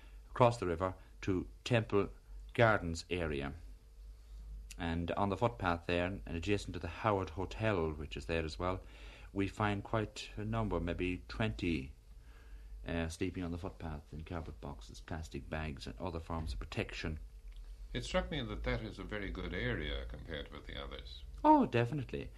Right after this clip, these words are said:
Speaker 1: But you see, there's not too many people there being interfered with. There's not, there are very few local residents in that area except hotel dwellers, and they come and go. They mightn't notice this at all. But there are no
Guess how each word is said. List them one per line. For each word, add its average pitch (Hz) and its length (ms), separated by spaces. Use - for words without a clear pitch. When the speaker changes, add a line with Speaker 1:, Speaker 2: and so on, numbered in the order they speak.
Speaker 1:
But - 120
you 117 60
see, 131 480
there's 127 160
not 143 180
too 143 100
many 120 260
people 117 340
there 98 200
being 101 140
interfered 104 520
with. 76 160
There's 101 240
not, 123 280
there 110 320
are 110 40
very 127 200
few 123 180
local 113 320
residents 101 560
in 87 80
that 87 160
area 87 340
except 85 360
hotel 98 480
dwellers, 76 540
and 87 320
they 95 140
come 92 260
and 92 140
go. 101 160
They 90 140
mightn't 90 360
notice 92 300
this 78 240
at - 140
all. 85 340
But 92 100
there 95 140
are 98 140
no 104 380